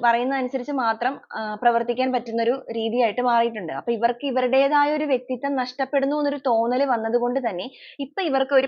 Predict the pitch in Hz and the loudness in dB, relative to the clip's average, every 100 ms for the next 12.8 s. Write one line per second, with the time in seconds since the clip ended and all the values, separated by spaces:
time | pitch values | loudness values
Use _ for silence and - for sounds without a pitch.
0 | 269 240 233 240 233 220 233 285 269 269 | 2 2 2 0 0 -2 0 2 4 4
1 | 269 339 294 277 226 226 240 294 262 214 | 2 0 0 2 2 2 0 -2 -2 -2
2 | 220 226 220 208 220 220 226 208 208 220 | -2 -2 -4 -4 -4 -2 -4 -6 -4 -4
3 | 208 190 170 - 269 302 285 262 262 277 | -4 -6 -6 -2 0 0 0 0 -2 -6
4 | 294 277 262 262 269 254 285 240 226 226 | -4 -2 0 -2 -4 -4 -2 0 0 -2
5 | 226 220 320 320 311 320 285 220 165 147 | -2 -2 -4 -4 -4 -6 -4 -2 -4 -6
6 | - _ _ _ _ _ _ _ - 269 | -14 _ _ _ _ _ _ _ 2 2
7 | 247 285 311 320 269 285 277 302 302 247 | 4 2 0 -2 -4 -4 -4 -2 -2 0
8 | 254 247 247 254 240 254 277 233 233 254 | 0 0 0 0 0 2 2 0 2 0
9 | 262 247 233 247 220 220 254 220 214 262 | 0 0 0 0 -2 -2 -2 -2 -2 -2
10 | 269 285 311 311 349 - - 220 208 - | 0 0 0 0 0 -2 -2 0 0 -2
11 | 185 180 180 190 240 269 311 339 339 330 | -4 -4 -6 -4 -2 0 2 4 4 4
12 | 247 214 208 226 240 240 202 | 0 -2 -2 0 0 -2 -4